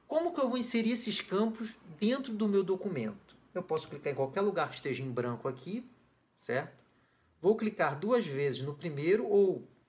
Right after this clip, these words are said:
clico em inserir, tanto faz. Dou um double clique aqui, certo? Vou dar um enter aqui, clicar no segundo.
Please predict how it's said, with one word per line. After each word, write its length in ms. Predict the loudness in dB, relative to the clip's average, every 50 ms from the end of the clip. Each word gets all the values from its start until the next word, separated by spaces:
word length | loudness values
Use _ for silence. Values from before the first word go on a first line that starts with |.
| _ _ _
clico 360 | -10 -6 -6 -6 -6 -6 -6
em 20 | -6
inserir, 480 | -6 -4 -4 -4 -4 -2 -4 -6 -6
tanto 260 | -6 -4 -6 -6 -6
faz. 540 | -8 -2 0 0 0 0 -2 -4 -10 -12 -16 -8
Dou 200 | -6 -4 -4 -2
um 20 |
double 340 | -2 -4 -2 0 -2 -2 -2 -4
clique 340 | -6 -4 -4 -4 -4 -4
aqui, 380 | -4 -6 -6 -10 -8 -8 -8 -8 -8 -18 -20 -20 _ -20 _ _ _ _ _ _ _ _ _ _ _ _ _ _ _ _ _ _ _ _ _ _ _ _ _ _ _ _ _ _ _ _ _ _ _ _
certo? 520 | _ -12 -8 -4 -4 -4 -4 -6 -18 _ _ _ _ _ -20 _ _ _ _ _ _ _ _ _ _ _ _ _ _ _ _ _ _ -10
Vou 180 | -6 -4 -4 -2
dar 260 | -2 -2 -4 -4 -4
um 160 | -6 -8 -8
enter 380 | -8 -8 -8 -8 -6 -4 -2 -2
aqui, 400 | -2 -4 -6 -10 -6 -6 -6 -8
clicar 380 | -6 -10 -10 -8 -6 -8 -8
no 60 | -6
segundo. 600 | -10 -10 -10 -10 -8 -6 -6 -4 -4 -4 -4 -6